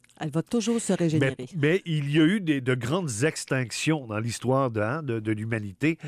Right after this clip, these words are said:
Speaker 1: Oui.
Speaker 2: de, de la Terre, de la planète Terre, puis c'est peut-être ce qu'on va tenter d'éviter.
Speaker 1: Ça
Speaker 2: On va
Speaker 1: fait
Speaker 2: faire, on va aborder la question de la biodiversité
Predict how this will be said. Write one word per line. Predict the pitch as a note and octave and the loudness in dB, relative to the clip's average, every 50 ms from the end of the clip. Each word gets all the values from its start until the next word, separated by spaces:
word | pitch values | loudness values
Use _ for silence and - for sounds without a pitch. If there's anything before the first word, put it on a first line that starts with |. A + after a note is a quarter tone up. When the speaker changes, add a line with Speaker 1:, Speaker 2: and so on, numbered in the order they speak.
| C#3 C#3 | -8 -6
Speaker 1:
Oui. | C#3 C3+ | 0 0
Speaker 2:
de, | C#3+ D3+ C3+ | 2 2 2
de | C3 C#3 C3+ | 2 0 0
la | B2+ B2 B2 A2+ | 2 0 -2 -2
Terre, | - _ - C#3+ D#3 D#3+ D#3+ D3+ C3 G#2 E2 - - - - - - - - | -4 _ -4 0 0 2 2 0 0 -2 -4 -10 -16 -20 -20 -20 -20 -10 -6
de | F#2+ | -2
la | G#2 A2 | -2 -2
planète | G#2+ - B2 A#2 G#2+ F#2+ E2+ _ | 0 0 -2 -2 -2 -4 -6 _
Terre, | - C#3 D#3 F3 E3+ C#3 | 0 0 0 0 -2 -6
puis | - B2+ A#2 | -8 -10 -8
c'est | - - B2 | -6 -6 -6
peut-être | - - D#3+ E3+ D#3 - | -2 0 -2 -2 -2 -4
ce | - | -10
qu'on | B2+ A#2 | -10 -6
va | A2 A#2 - | -6 -4 -4
tenter | - A#2 A2 - D3 C#3+ | -4 -6 -4 -4 -4 -4
d'éviter. | B2 G#2+ F#2+ E2+ E2+ - - E2 - - - - - - - - - - | -4 -6 -8 -10 -14 -16 -16 -18 -18 -18 -20 -20 -20 -18 -18 -18 -18 -16
Speaker 1:
Ça | - - - - E3+ | -16 -14 -8 -2 0
Speaker 2:
On | D3 | 2
va | C#3+ C#3+ F3 D#3 | 4 4 2 2
Speaker 1:
fait | C#3 | 2
Speaker 2:
faire, | G3 A3 A3+ A#3+ A#3+ A3+ G#3 - - | 0 0 2 2 0 0 -4 -4 -4
on | D3 C3+ | -4 -4
va | C3 G#2+ B2+ F3+ G#3 G3+ - | -2 0 2 2 2 0 -2
aborder | - C#3+ B2 G#2+ C#3+ C#3 C3 A#2 A2 A2+ D3+ F3 F#3+ F3 | -4 -4 0 2 2 2 2 0 0 0 0 2 2 0
la | C#3 A#2 | -2 -4
question | - A#2+ A2 - - - E3 E3 | -2 -4 -6 -4 -4 -6 -4 -4
de | D3 B2 | -2 -2
la | A2 G#2+ | -2 -2
biodiversité | G#2 G2 G#2+ B2+ D#3 D#3+ D3+ G#2+ G2+ G#2 A#2 A2 - - - - - - - G#2+ A#2 C3+ | -4 -2 0 0 0 0 0 -6 -6 -4 -4 -4 -4 -4 -8 -8 -10 -6 -4 -4 -4 -4